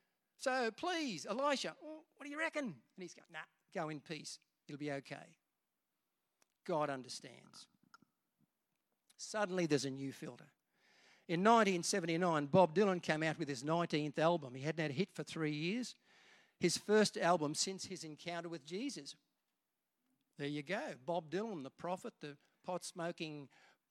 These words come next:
prophet and voice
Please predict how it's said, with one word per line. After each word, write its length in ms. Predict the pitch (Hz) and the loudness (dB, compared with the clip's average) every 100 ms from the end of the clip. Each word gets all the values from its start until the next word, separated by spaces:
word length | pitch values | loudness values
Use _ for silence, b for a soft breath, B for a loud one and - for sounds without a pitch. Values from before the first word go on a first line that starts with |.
| _ _ _ | _ _ _
prophet 380 | - 160 165 185 - | -6 -4 -4 -6 -10
and 440 | 143 135 131 127 - _ _ _ _ _ _ _ _ _ 165 | -12 -12 -16 -20 -20 _ _ _ _ _ _ _ _ _ -10
voice 420 | 160 180 214 - | -2 0 0 -4